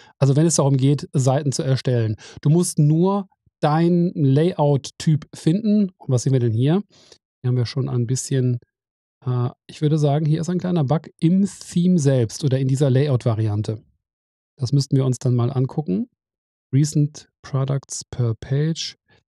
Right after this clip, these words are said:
Vielleicht liegt es daran, dass wir noch keine Produkte definiert haben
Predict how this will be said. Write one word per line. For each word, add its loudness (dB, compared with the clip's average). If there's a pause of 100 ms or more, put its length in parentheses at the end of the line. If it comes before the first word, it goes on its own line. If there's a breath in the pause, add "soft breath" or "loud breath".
(240)
Vielleicht 2
liegt 0
es -2
daran, 2
dass 0
wir 4
noch 0
keine 2
Produkte 0
definiert 2
haben 2